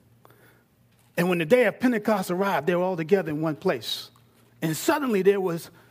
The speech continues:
from heaven a sound like a rushing, mighty rushing wind. And it filled the entire house where they were sitting. And divided tongues of fire appeared to them and rested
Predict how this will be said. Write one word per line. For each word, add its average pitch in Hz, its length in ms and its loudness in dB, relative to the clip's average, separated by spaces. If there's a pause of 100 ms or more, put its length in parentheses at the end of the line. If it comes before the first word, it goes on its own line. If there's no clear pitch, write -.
(180)
from 185 180 0
heaven 196 320 0
a 147 140 -4
sound 226 420 -2
like 170 160 -2
a 143 80 -2
rushing, 151 640 -6
mighty 226 260 2
rushing 185 400 -2
wind. 131 320 -6 (680)
And 175 100 0
it 160 80 -2
filled 302 300 0
the 233 80 2
entire 240 480 0
house 208 320 -2
where 180 120 2
they 180 120 0
were 165 160 -2
sitting. 165 420 -4 (560)
And 190 100 4
divided 262 520 4
tongues 233 680 0 (240)
of 175 160 2
fire 247 440 2
appeared 247 480 -2
to - 100 -20
them 175 300 0 (1120)
and 180 240 0
rested 214 380 2